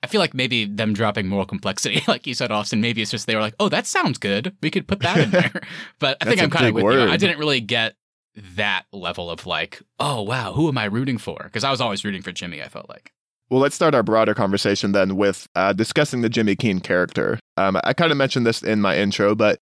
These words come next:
Speaker 2: the real life Jimmy Keene is a gun runner and, um, drug dealer. Do you think they tried to make the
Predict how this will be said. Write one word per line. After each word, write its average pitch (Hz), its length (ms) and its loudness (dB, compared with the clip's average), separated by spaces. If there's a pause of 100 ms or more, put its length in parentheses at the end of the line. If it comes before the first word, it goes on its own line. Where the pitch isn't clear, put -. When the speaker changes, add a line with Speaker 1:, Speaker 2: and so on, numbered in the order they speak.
(180)
Speaker 2:
the 127 60 2
real 175 220 6
life 143 160 4
Jimmy 120 240 2
Keene 113 260 2
is 107 300 4
a 101 300 6 (180)
gun 110 200 4
runner 101 360 4
and, 87 520 2 (120)
um, 87 280 2
drug 120 280 4
dealer. 87 400 2 (240)
Do 131 40 2
you 151 60 6
think 196 160 0
they 139 120 4
tried 135 320 2
to 117 60 2
make 107 440 2 (320)
the 95 440 4